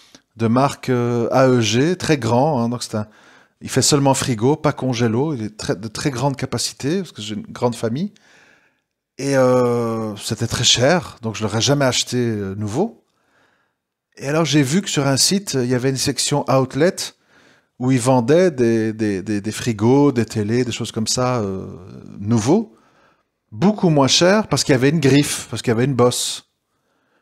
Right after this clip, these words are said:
Mais la garantie reste la même, et cetera. Et je me suis retrouvé avec ce frigo qui coûtait une fortune, euh, normalement, euh, genre quatre ou cinq cents euros, je me suis retrouvé à, à le payer deux cents euros.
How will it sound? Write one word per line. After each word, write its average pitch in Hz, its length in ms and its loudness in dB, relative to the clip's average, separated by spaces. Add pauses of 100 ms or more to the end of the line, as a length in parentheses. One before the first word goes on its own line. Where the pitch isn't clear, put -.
Mais 156 280 6
la 120 140 4
garantie 120 480 2
reste 123 220 0
la 113 120 2
même, 143 420 2
et 107 160 -2
cetera. 107 500 -4 (600)
Et 104 40 -4
je 107 100 -2
me 107 60 -4
suis - 120 -2
retrouvé 117 400 0
avec 180 140 2
ce 131 100 0
frigo 123 580 2
qui - 160 -10
coûtait 123 300 -2
une 110 80 0
fortune, 160 640 -4
euh, 101 280 -4
normalement, 110 840 -2 (680)
euh, 101 60 -10
genre 110 300 0
quatre 127 300 0
ou - 20 -6
cinq 110 240 -2
cents 110 180 -2
euros, 113 340 -4
je 131 60 -8
me 113 60 -6
suis 107 140 -6
retrouvé 110 420 -4
à, 92 480 -4 (540)
à 101 100 -4
le 104 60 -4
payer 120 260 2
deux 123 140 2
cents 151 200 2
euros. 143 300 0